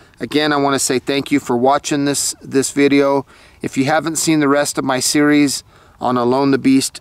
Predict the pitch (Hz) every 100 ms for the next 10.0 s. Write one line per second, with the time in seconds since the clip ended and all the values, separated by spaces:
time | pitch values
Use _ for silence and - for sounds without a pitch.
0 | - - 135 123 123 123 131 127 - -
1 | 123 135 131 120 113 113 110 110 107 -
2 | _ - - _ _ 101 107 101 - 127
3 | 135 143 135 120 - 131 131 120 135 131
4 | 131 131 117 - - _ _ _ - 113
5 | 131 147 151 151 147 135 117 135 143 139
6 | - 147 139 131 - 143 135 131 131 -
7 | - 135 139 143 135 - 143 147 147 139
8 | 143 135 - 135 123 123 110 - - -
9 | 110 110 135 143 - 147 135 135 131